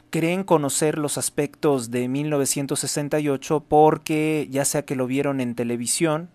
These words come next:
ahorita vamos a hablar de algunas películas sensacionalistas,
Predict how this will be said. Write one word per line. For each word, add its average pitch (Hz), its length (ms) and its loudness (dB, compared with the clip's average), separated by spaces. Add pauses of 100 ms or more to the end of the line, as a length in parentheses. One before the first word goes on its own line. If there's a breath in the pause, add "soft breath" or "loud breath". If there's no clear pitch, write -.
ahorita 120 240 -4
vamos 131 240 -4
a - 20 -4
hablar 127 240 0
de 123 60 -6
algunas 127 280 -4
películas 120 500 -2
sensacionalistas, 123 1160 -4